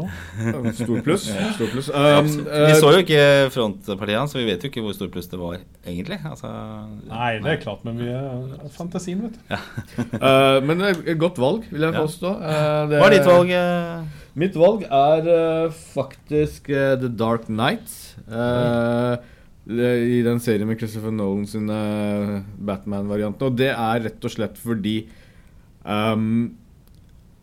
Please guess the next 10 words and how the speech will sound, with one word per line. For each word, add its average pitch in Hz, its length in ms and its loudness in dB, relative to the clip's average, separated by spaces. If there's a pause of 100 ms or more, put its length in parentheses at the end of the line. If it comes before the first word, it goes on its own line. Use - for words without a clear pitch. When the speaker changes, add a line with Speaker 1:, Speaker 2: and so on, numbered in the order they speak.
(180)
Speaker 2:
Jokeren, 107 540 -4 (260)
eh, - 100 -14
Speaker 3:
Mm. 95 440 -6
Speaker 2:
Heath 110 200 -4
Ledger 104 240 0
gjør 101 240 0
en 110 60 -4
såpass 101 360 -6
god 101 300 -2
jobb 104 360 -2